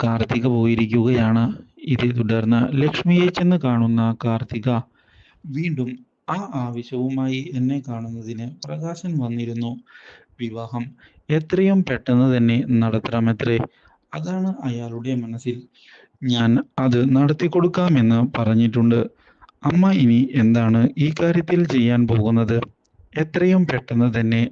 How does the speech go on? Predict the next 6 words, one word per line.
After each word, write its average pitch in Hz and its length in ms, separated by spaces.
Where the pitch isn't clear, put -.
അയാൾക്കൊരു 117 500
തിരിച്ചടി 120 480
കൊടുക്കേണ്ടത് 113 680
അത്യാവശ്യം 170 600
തന്നെയാണ്. 117 580
വിവാഹം 120 580